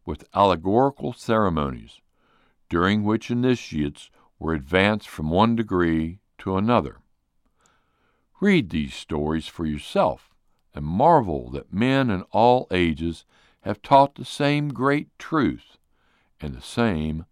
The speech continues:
effective way. Next in importance, and in many ways equal in interest, is the allegorical search for that which was lost. This has an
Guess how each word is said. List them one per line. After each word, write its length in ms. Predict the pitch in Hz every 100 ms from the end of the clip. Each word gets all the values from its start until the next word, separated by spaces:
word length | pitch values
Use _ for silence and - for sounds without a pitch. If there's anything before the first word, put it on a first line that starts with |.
| _ _
effective 720 | - - - 67 - 65 62 64
way. 480 | 67 73 60 52 _ _ _ _ _ _ _ _ _ _ _ _ _
Next 460 | 107 117 170 - -
in 140 | 160
importance, 800 | 151 - - 104 113 104 110 - _ _ _ _
and 120 | 120
in 240 | 131 120 123
many 220 | 160 151
ways 540 | 101 90 95 98 - -
equal 440 | 135 - 143 143
in 200 | 143 -
interest, 640 | 147 165 147 82 80 - _ _ _ _ _ _ -
is 180 | 104 95
the 140 | 123 -
allegorical 960 | 107 143 135 127 117 117 113 120 120 - _ _
search 640 | - - 120 139 143 - -
for 220 | - 76 69
that 420 | 69 98 117 - -
which 320 | 110 110 -
was 280 | 107 98 95
lost. 640 | 90 117 76 - - - _ _ _ _ _ _ _
This 240 | 190 190
has 340 | - 87 82 76
an 140 | 69